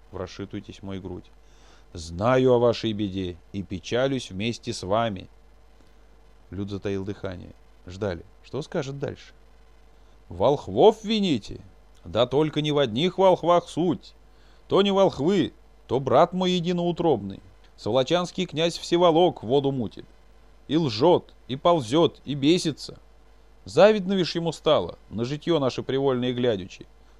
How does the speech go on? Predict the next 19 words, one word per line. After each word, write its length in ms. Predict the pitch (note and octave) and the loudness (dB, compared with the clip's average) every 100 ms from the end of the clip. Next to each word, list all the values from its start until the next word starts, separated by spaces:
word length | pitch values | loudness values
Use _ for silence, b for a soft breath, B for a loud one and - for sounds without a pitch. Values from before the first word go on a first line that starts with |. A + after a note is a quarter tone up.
| - | -4
Вот 260 | G#2+ F#3+ | 2 2
и 40 | G#3+ | 4
подбил 440 | G#3 E3 C3+ G#3 | 2 2 0 -2
царя-батюшку 840 | F3+ F3+ F3 D#3+ D3+ C3 - - - - | 0 2 2 4 2 0 -8 -14 -16 -14
указ 340 | A2 D3 B2+ | -2 0 0
написать». 480 | G#2+ G2+ G2 - - - - - - - - b b b b b - | -2 -10 -10 -10 -12 -16 -20 -20 -20 -20 -20 b b b b b -20
С 80 | G2+ | -10
голодным 500 | F#2 F2 G2 F#2 F2 | -8 -4 -6 -6 -6
рыком 320 | A2 A2+ A2+ | -8 -8 -12
теплынцы 440 | - F#2+ F#2 F#2 | -10 -8 -8 -8
завертели 460 | G2 F#2+ F#2+ G2 F#2 | -8 -8 -8 -8 -8
головами, 600 | F#2 F2+ F2+ G#2+ A#2 - - - - - | -6 -4 -2 -4 -6 -14 -20 -20 -20 -16
высматривая 580 | F#2 F#2 F#2 G2 G2 F#2+ | -12 -8 -8 -6 -6 -6
сволочан. 540 | - G2 F#2 - G2 - - b b b - | -6 -8 -8 -12 -16 -20 -20 b b b -12
Но 120 | A#2 | -10
те 140 | D3 | -6
уже 220 | E3 E3+ E3+ | -6 -4 -6
все 240 | - D3+ | -6 -8
исчезли, 520 | D#3+ - A2+ B2 G#2 | -8 -6 -6 -6 -12